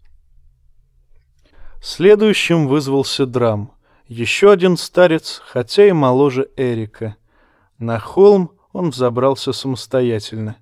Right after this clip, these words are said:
и на бедре его висел багровый дождь, знаменитый меч, выкованный в Валирии до рокового дня. Сопровождали его сыновья Деннис и Доннелл, оба видные воины, а третьим был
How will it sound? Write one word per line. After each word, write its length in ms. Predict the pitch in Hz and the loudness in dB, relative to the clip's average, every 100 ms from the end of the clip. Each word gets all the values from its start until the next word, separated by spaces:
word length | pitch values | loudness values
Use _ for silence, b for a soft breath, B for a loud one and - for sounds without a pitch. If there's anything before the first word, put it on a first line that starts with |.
| _ _ _ - | _ _ _ -10
и 80 | 120 | -6
на 120 | 120 | -4
бедре 440 | 110 117 139 185 | -2 -2 0 2
его 200 | 180 151 | 2 0
висел 480 | 147 127 - 143 147 | -2 -2 -4 -2 -2
багровый 520 | 123 120 123 127 127 | -2 -4 -2 -4 -4
дождь, 600 | 127 117 117 107 - - _ _ _ - | -6 -6 -6 -8 -14 -20 _ _ _ -16
знаменитый 600 | 120 151 185 196 190 147 | -6 -2 0 0 0 -2
меч, 420 | 151 170 - - _ _ _ | 0 -2 -4 -14 _ _ _
выкованный 640 | 127 143 156 127 127 123 117 | -6 -4 -4 -4 -2 -2 -4
в 160 | 107 | -4
Валирии 580 | 113 131 147 139 131 117 _ _ _ | -2 -2 -2 -4 -4 -6 _ _ _
до 180 | 127 131 | -6 -4
рокового 540 | 123 127 120 120 117 | -4 -2 -2 -2 -4
дня. 440 | 117 117 113 104 - _ _ _ _ _ _ _ _ | -6 -6 -6 -8 -12 _ _ _ _ _ _ _ _
Сопровождали 720 | - - 160 180 185 175 202 | -14 -8 0 2 2 4 4
его 180 | 175 147 | 6 2
сыновья 540 | 135 127 123 120 147 147 | 0 -2 -4 -2 0 0
Деннис 600 | 117 139 156 147 - - | 0 0 0 -4 -6 -10
и 120 | 135 | -10
Доннелл, 640 | 120 120 117 110 110 113 _ _ _ _ _ | -6 -4 -4 -6 -8 -12 _ _ _ _ _
оба 260 | 180 165 139 | -8 0 0
видные 540 | 123 135 123 120 120 | 0 -2 -2 -4 -4
воины, 560 | 117 151 127 110 104 - _ _ _ _ _ - | -2 0 0 -2 -8 -12 _ _ _ _ _ -10
а 120 | 113 | -8
третьим 640 | 139 170 185 - 156 123 | -2 0 0 -2 -2 0
был 300 | 147 143 - | 0 -2 -4